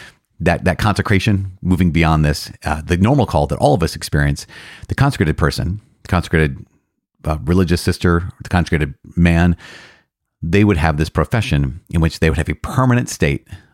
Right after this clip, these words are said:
of poverty, chastity, and obedience. So what's the goal of that?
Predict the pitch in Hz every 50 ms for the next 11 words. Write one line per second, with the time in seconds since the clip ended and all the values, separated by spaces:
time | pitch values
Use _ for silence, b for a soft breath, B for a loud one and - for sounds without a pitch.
0 | _ - 80 80 78 73 67 73 82 - - _ - 87 78 73 78 76 71 76
1 | - - - 71 65 - - 73 73 73 69 - - _ - 80 78 67 - 78
2 | 71 69 60 - - - B B B B - - 95 85 76 B B B B B
3 | - 95 95 110 - - 101 87 101 120 127 - - - - - -